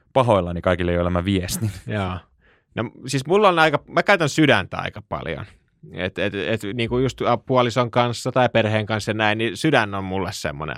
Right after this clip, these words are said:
Speaker 2: aika yleinen, ja peukku on sit, niinku, se toisiksi yleisin. Sekin on vähän hassu, se peukku.
Speaker 1: Niin,
Speaker 2: Mä
Speaker 1: mä tein,
Speaker 2: tuun-
Speaker 1: sekin on vähän passiivis-aggressiivinen,
Speaker 2: No.
Speaker 1: sellainen
Speaker 2: <laughs>
Speaker 1: helvetin hyvä. Mä en kyllä käytä, siis täytyy myöntää,
Speaker 2: Niin.
Speaker 1: mä en käytä niitä sillai, mut
Speaker 2: Niin.
Speaker 1: nyt kun mä sitä, niinku, tohon paperille laitan,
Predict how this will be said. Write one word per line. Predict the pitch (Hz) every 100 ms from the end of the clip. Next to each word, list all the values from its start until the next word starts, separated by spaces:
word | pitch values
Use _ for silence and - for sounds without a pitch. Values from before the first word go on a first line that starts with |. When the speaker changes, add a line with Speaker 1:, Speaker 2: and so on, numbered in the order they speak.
| 80
Speaker 2:
aika | -
yleinen, | 101 139 165
ja | 139
peukku | - 151 135 - 113
on | 95
sit, | 92 -
niinku, | 92 98
se |
toisiksi | 98 85 - - 69
yleisin. | 69 67 - - _ _ -
Sekin | 160 185
on | 156
vähän | 143
hassu, | 139 143 -
se | 120
peukku. | 101 117 107
Speaker 1:
Niin, | 123 131
Speaker 2:
Mä |
Speaker 1:
mä | 123
tein, | 127
Speaker 2:
tuun- | 143
Speaker 1:
sekin | 135 131
on | 101
vähän | 92 92
passiivis-aggressiivinen, | - 90 - 92 90 87 80 87 - 117
Speaker 2:
No. | 131
Speaker 1:
sellainen | 113 104 98 147 - -
Speaker 2:
<laughs> | 170 208 -
Speaker 1:
helvetin | 104 98 170
hyvä. | 101 95 -
Mä | 180
en | 185
kyllä | 175
käytä, | 175 247 160 104
siis | 139 -
täytyy | 180 165
myöntää, | 165 156
Speaker 2:
Niin. |
Speaker 1:
mä | 170
en | 170
käytä | 208 214 156
niitä | 101 92 90
sillai, | 92 90 90 - - - -
mut | 107
Speaker 2:
Niin. | 107
Speaker 1:
nyt | 165 -
kun | 135
mä | 117
sitä, | 117
niinku, | 120 123 127
tohon | 131 131
paperille | 147 139 107 92 87
laitan, | 87 85 85